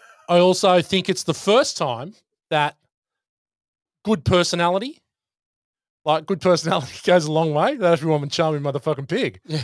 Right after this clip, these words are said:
Speaker 1: But I think it's
Speaker 2: <laughs> Yeah,
Speaker 1: it's
Speaker 2: they do
Speaker 1: the,
Speaker 2: talk about the good
Speaker 1: they
Speaker 2: personality,
Speaker 1: talk about he's
Speaker 2: yeah.
Speaker 1: gonna have a good person. He goes, "No, no, no. If, if I say that she only has a good personality, <laughs> then she's ugly,"
Speaker 2: Yeah.
Speaker 1: right? So I think there's that one. And then obviously the men and women can't be friends,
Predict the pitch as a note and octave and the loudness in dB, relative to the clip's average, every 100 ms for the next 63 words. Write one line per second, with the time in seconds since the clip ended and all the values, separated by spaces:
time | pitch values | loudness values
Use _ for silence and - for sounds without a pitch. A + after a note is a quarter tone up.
0 | - G#3+ G3+ G3+ - - - - - G3+ | -2 4 6 4 -4 -10 -10 -12 -2 -2
1 | A#3+ A#3 - A3 A3+ A#3+ G#3 G3+ D#4+ G3 | 0 -2 -2 0 2 2 0 0 0 -2
2 | E3 E3 F3 C3+ G3 F3+ G3 F3 D3 F#3 | 0 0 0 2 0 2 0 0 0 0
3 | E3 F#3 - F#3 A3 G3+ F#3+ F#3 D4+ D4 | -2 -6 -2 -2 -2 -2 -2 0 0 2
4 | G3+ B2+ F3+ G3+ G3+ G#3 G3 G3+ - A3+ | 2 0 -2 -4 -6 -2 0 0 0 -2
5 | G#3 F3 G3 G3 F#3 D#3+ F#3 A#3+ F#3+ F#3 | -2 -4 -2 -2 0 0 -2 -2 -6 -4
6 | D#3+ D#3+ D3 C#3 B2+ B2+ F3 - - - | 0 0 0 -6 -6 -8 -12 -14 -20 -8
7 | E3 G3 - E3+ F#3 A#3 G#3 D3+ A#2+ A2 | -6 -4 -6 -2 0 0 0 -4 -4 -12
8 | - F3+ A#3+ G#3+ G#3 G3 G3 E3 F3 D#3 | -4 0 0 0 2 2 2 -2 -4 -6
9 | C#3+ A#2+ C#3 - E3 D4 - D#3+ F3 F3 | -6 -4 -4 -4 -8 -10 -12 -6 -2 2
10 | E3+ D3+ - D#3 D3 D3 C#3 C3+ B2 B2+ | 2 0 -4 -4 -2 -6 -6 -8 -10 -12
11 | A2+ A2+ A#2 G2+ _ | -14 -18 -20 _ _